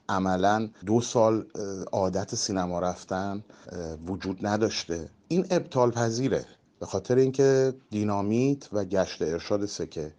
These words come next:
یکیش چند ماه قبل از فیلم قهرمان اکران شده و یکیش دو سه هفته بعد، تعداد تماشاگر بیشتری رو تونستن بکشونن به سینما.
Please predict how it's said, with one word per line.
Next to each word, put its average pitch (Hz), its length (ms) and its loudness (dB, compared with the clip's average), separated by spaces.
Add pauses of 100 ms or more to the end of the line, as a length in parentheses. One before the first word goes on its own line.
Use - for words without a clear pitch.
یکیش 95 340 -2
چند 101 240 0
ماه 123 280 0
قبل 113 240 2
از 107 180 -2
فیلم 107 200 -4
قهرمان 101 500 -2
اکران 95 300 -8
شده 90 260 -6
و 87 80 0
یکیش 92 440 -4
دو 85 100 -4
سه 101 160 -2
هفته 92 280 -6
بعد، 98 340 -2 (460)
تعداد 98 320 0
تماشاگر 98 580 -2
بیشتری 101 580 0
رو 71 100 -4
تونستن 71 540 -10
بکشونن 71 500 -12
به 64 80 -14
سینما. - 420 -16